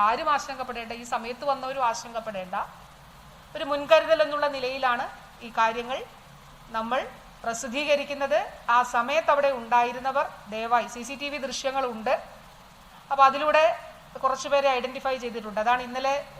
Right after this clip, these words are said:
നമ്മൾ എടുത്ത കണക്കിൽ നിന്ന് കൂടുതൽ സമ്പർക്ക പട്ടികയിൽ ഇന്ന് ആളുകൾ ഉൾപ്പെട്ടിട്ടുള്ളത്. സി സി ടി വി ദൃശ്യങ്ങളിൽ നിന്ന് ആ ആശുപത്രികളിൽ ഉണ്ടായിരുന്നവരെ കണ്ടെത്തി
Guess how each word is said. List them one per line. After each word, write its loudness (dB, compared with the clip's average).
നമ്മൾ -2
എടുത്ത -4
കണക്കിൽ -2
നിന്ന് -8
കൂടുതൽ 0
സമ്പർക്ക -2
പട്ടികയിൽ -6
ഇന്ന് -4
ആളുകൾ -2
ഉൾപ്പെട്ടിട്ടുള്ളത്. -10
സി -12
സി -12
ടി -8
വി -10
ദൃശ്യങ്ങളിൽ -8
നിന്ന് -6
ആ 2
ആശുപത്രികളിൽ -2
ഉണ്ടായിരുന്നവരെ 2
കണ്ടെത്തി -4